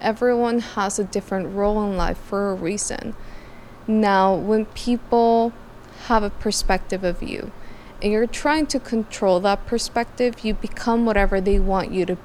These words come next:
be, so that they can feel comfortable, so that you can feel comfortable because you feel like you are liked. Like anyone can like you, or like you understand what they need. Now, it's supposed to work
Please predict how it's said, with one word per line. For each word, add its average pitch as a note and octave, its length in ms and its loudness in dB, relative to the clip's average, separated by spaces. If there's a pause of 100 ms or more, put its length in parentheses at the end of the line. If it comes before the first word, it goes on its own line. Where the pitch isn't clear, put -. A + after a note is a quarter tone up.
be, G#3 260 0 (440)
so G#3 180 2
that F#3 240 6
they G3 140 4
can G#3 160 2
feel F#3 200 0
comfortable, C4 680 0
so C#4 160 0
that G3+ 180 2
you G3+ 140 0
can G3+ 160 -2
feel F#3+ 240 0
comfortable G3 1040 -2
because F#3 320 -4
you F#3 80 -2
feel G#3 260 0
like F#3+ 260 0
you G3 160 0
are F3+ 200 0
liked. - 680 -6 (520)
Like G3 260 0
anyone A3 420 4
can G#3+ 200 -2
like G3 340 0
you, G3+ 320 0
or F#3 300 2
like F#3 240 0 (440)
you G3+ 380 0
understand G3 500 -2
what F#3 120 -4
they F#3 140 -2
need. F#3+ 440 -4 (680)
Now, F#3+ 420 2 (580)
it's A3+ 200 2
supposed C4+ 420 2
to C4+ 80 4
work G3+ 280 2